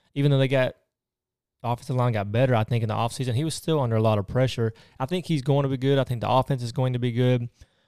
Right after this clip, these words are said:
Um, they didn't run the ball well Sunday either.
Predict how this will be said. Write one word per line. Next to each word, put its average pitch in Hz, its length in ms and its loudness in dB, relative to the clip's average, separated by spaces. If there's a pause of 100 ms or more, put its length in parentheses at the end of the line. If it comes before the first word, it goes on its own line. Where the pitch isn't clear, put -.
(180)
Um, 107 200 0
they 113 100 4
didn't 165 140 4
run 123 140 0
the 117 60 0
ball 113 240 4
well 117 440 2 (520)
Sunday 139 420 0
either. 117 320 0